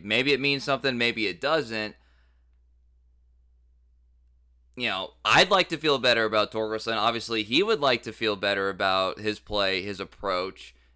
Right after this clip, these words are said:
And, you know, one of the things that I love about Dan Dickerson on the radio is that, you know, as he's calling a game, especially with a team struggling, especially with young pli-,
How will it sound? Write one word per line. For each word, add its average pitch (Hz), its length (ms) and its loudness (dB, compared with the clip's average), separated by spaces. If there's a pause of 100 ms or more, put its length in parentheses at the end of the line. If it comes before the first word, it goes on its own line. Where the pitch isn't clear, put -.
(100)
And, 110 560 -2 (760)
you 123 120 0
know, 117 100 4
one 151 180 0
of 165 60 2
the 147 80 -4
things 147 240 0
that 120 140 0
I 110 140 4
love 104 540 2
about 90 380 0
Dan 101 240 -4
Dickerson 107 420 -4
on 95 120 -2
the 90 80 -8
radio 95 520 -2
is 90 180 -6
that, 90 380 -2 (400)
you 107 120 -4
know, 101 120 0
as 107 220 2
he's 110 240 -2
calling 147 460 -2
a 117 60 -4
game, 110 420 0
especially 123 440 -4
with 107 140 -6
a 90 60 -16
team 107 240 -8
struggling, 123 600 0
especially 104 480 -6
with 90 120 -8
young 110 240 -2
pli-, 110 380 2